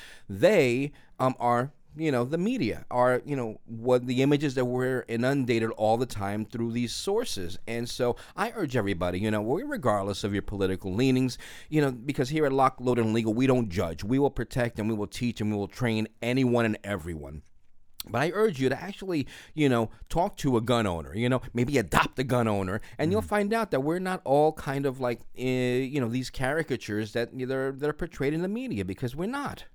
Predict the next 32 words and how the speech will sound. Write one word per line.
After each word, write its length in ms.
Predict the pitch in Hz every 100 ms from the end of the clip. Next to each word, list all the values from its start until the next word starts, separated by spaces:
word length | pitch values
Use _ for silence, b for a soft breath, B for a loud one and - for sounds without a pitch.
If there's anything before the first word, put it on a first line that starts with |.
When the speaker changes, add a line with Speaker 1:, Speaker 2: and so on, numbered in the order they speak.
| -
Speaker 2:
Sure. 400 | - - 110 95 - B B B
And 340 | 123 123 120 -
one 160 | 151 170
experience 720 | 160 - 143 143 135 120 -
that 180 | 110 95
shed 260 | 117 117
some 180 | - 92
light 200 | 95 107
on 120 | 101
that 160 | 101 101
for 80 | 104
me, 220 | 104 110
I 60 | 113
took 220 | - 156
a 120 | 113
friend 360 | 98 - 127 131
of 120 | 101
mine 440 | 101 90 90 92 85 b b
who 100 | -
had 100 | 117
never 220 | 104 113 113
been 160 | 98
shooting 400 | 95 - 151 135
before 420 | 101 - 82 90 92
to 440 | - 101 98 92 - _ -
my, 200 | 107 101 101
my 120 | - 110
range 340 | 113 107 90
where 160 | 95 92
I 80 | 90
belong. 460 | 90 92 90 80 - B B B -
And 500 | 113 113 107 101